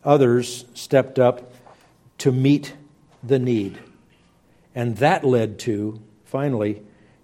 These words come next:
continuing evangelism. These final two verses are here to let us know that this was just the beginning of something that continued with tremendous power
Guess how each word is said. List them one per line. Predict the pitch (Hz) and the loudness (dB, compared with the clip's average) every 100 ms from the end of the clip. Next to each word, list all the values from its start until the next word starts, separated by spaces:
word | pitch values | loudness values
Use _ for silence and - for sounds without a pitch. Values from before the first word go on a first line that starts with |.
| - | -6
continuing | 127 117 160 160 123 110 110 113 107 - _ _ _ 131 | -6 -2 -2 0 0 -2 -4 -8 -12 -20 _ _ _ 0
evangelism. | 113 120 117 113 107 104 98 98 - _ _ _ _ _ _ | 2 0 0 -2 -4 -6 -8 -14 -16 _ _ _ _ _ _
These | 151 151 | -4 0
final | - 185 175 | 2 4 4
two | 165 165 | 4 4
verses | 131 160 160 127 | 6 4 2 0
are | 135 | 2
here | 127 139 | 4 4
to | |
let | 131 139 | 4 4
us | 123 131 | 2 0
know | 127 139 139 | 2 4 4
that | 117 117 - - _ _ _ _ _ _ _ - - - | 4 0 -4 -20 _ _ _ _ _ _ _ -20 -18 -6
this | 156 123 | -4 -2
was | 113 | -4
just | 117 - | -6 -6
the | |
beginning | 113 113 101 123 107 | -6 -4 0 0 -2
of | 104 92 | -6 -8
something | - 120 120 113 | -6 -6 -4 -4
that | 107 107 | -4 -8
continued | - 120 113 - 131 120 107 101 | -6 -6 -4 -4 -2 0 -2 -2
with | 107 101 - _ _ _ _ - | -4 -4 -14 _ _ _ _ -14
tremendous | - 147 131 131 147 151 117 - | 0 2 2 0 2 2 -2 -6
power | - 117 104 98 101 | -12 -10 -8 -10 -12